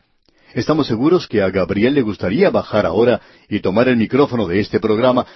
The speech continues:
y decirnos que nos hagamos a un lado para decir lo que nosotros no alcanzamos a decir. Pero Dios no permite que Él haga eso. Dios utiliza instrumentos humanos hoy, porque no estamos viviendo en el tiempo del ministerio de los ángeles.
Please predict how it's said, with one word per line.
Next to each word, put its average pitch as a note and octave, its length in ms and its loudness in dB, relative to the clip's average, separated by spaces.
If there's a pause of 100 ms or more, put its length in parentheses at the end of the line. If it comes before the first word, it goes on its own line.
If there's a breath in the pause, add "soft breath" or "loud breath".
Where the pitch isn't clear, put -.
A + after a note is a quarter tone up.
(120)
y B2 100 4
decirnos E3+ 720 0
que D3 120 2
nos C3+ 180 0
hagamos D3+ 380 0
a C#3+ 40 0
un C#3+ 160 2
lado G2 320 0 (320 soft breath)
para G#2 220 0
decir G#2 300 -2
lo C#3 120 2
que A#2 100 -4
nosotros B2+ 560 -2
no A2+ 200 0
alcanzamos C3 720 0
a G#2 80 2
decir. E2 380 -8 (840 soft breath)
Pero E3 200 2
Dios E3 260 2
no E3 120 2
permite E3 420 0
que E3+ 120 2
Él E3 100 2
haga F3 220 2
eso. G3+ 380 -2 (540 soft breath)
Dios D#3+ 400 0
utiliza C#3+ 500 0
instrumentos C3+ 800 0
humanos C#3+ 560 0
hoy, D#2+ 280 -6 (320 soft breath)
porque D#3+ 280 0
no F#3 80 2
estamos F3 380 0
viviendo C3+ 360 0
en D3+ 80 0
el G#2 120 -2
tiempo D3+ 280 0
del C3+ 140 2
ministerio A2+ 500 0
de A#2+ 80 -2
los C3 160 0
ángeles. E3+ 500 -6